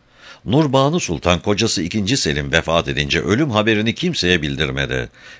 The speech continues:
Kocasının cesedini oğlu üçüncü Murat Manisa'dan İstanbul'a gelip tahta oturana kadar sarayın buzhanesinde sakladı.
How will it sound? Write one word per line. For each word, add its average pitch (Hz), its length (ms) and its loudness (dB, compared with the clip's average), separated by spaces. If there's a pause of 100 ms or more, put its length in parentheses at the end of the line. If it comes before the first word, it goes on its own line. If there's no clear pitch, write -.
(100)
Kocasının 143 560 2
cesedini 80 480 0
oğlu 101 440 0
üçüncü 95 420 -2
Murat 85 300 2
Manisa'dan 87 520 0
İstanbul'a 85 580 -2
gelip 80 320 -2
tahta 107 320 0
oturana 107 500 -2
kadar 101 220 0
sarayın 92 520 0
buzhanesinde 78 760 -2
sakladı. 67 680 -4